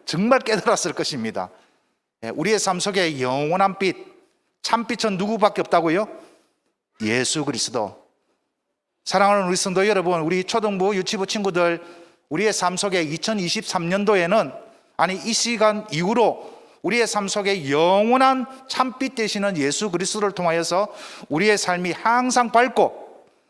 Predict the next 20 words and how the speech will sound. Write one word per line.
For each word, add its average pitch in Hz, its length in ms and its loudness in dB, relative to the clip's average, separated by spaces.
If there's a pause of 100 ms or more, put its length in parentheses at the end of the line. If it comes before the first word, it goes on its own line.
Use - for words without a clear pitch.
(240)
또 190 140 2
예수 190 240 2
그리스도를 220 320 -2
통하여서 214 420 2
행복하고, 208 880 0 (280)
또 220 140 2
예수 202 260 2
그리스도를 220 300 -2
통해서 202 360 -2
감사가, 220 680 0
찬양이 233 420 0
충만한 240 540 2 (460)
복된 208 520 2 (340)
우리의 175 320 2
삶이 165 280 -2
되기를 156 600 0 (240)
주님의 220 340 2
이름으로 160 600 2
축복합니다. 175 720 0 (560)
예수님이 262 480 2